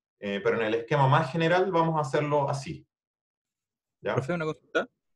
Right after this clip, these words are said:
Speaker 1: Dime.
Speaker 2: Eh, respecto al gradiente descendiente, eh, ¿cuáles son las limitaciones para, para aplicarlo en las redes neuro-, neuronales? Porque tengo entendido que,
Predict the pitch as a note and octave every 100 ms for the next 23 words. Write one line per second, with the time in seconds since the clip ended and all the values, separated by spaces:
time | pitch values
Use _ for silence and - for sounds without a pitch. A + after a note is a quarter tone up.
0 | _ - A#2+ A#2 A2+ A2+ A2 G#2+ - _
1 | _ _ - B2+ A#2+ - B2+ - C3+ C3
2 | A#2 A#2+ B2+ B2+ C3 A#2 B2 B2 C#3+ C#3+
3 | - - A2 G2+ G2+ - - D3+ F3 D3+
4 | B2+ B2+ A2+ - A#2+ B2 A#2+ A#2 A2 G#2
5 | F#2+ - A2 - G#2+ G#2 G#2+ A2 G#2 G#2+
6 | G#2 A2 G#2+ G2+ - A2 A2 G#2 G2 G#2+
7 | F3 _ _ _ A2+ G#2+ G#2 A#2 A#2 A#2
8 | A2 A#2+ A#2+ A#2 A2 - -